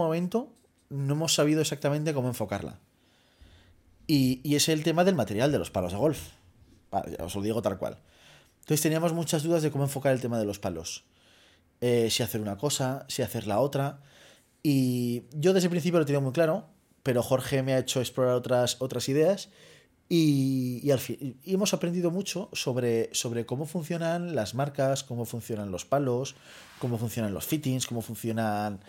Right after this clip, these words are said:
co-, cómo, cómo uno se puede hacer un centro, un centro fitter. Eh, pues todo este tipo de cosas las hemos explorado y las hemos investigado. Bu-, bueno, las hemos investigado.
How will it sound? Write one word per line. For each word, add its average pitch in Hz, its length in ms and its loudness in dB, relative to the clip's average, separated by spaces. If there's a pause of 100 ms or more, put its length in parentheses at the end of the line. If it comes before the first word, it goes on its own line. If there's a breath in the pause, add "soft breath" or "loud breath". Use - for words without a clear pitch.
(340 loud breath)
co-, 131 160 2
cómo, 131 260 -2
cómo 147 200 2
uno 147 140 2
se 131 120 0
puede 120 140 4
hacer 123 120 -2
un 120 80 -2
centro, 113 320 -2
un 135 80 -6
centro 113 260 -4
fitter. 147 480 2 (440 loud breath)
Eh, 127 420 2
pues 147 160 -2
todo 196 220 2
este 190 160 -2
tipo 202 160 4
de 185 80 4
cosas 202 340 0
las 135 220 0
hemos 147 180 -2
explorado 156 340 2
y 180 40 4
las 139 180 2
hemos 120 220 -2
investigado. 127 500 0
Bu-, 104 160 -2
bueno, 113 320 -6
las 98 180 -8
hemos 113 140 -4
investigado. 120 460 0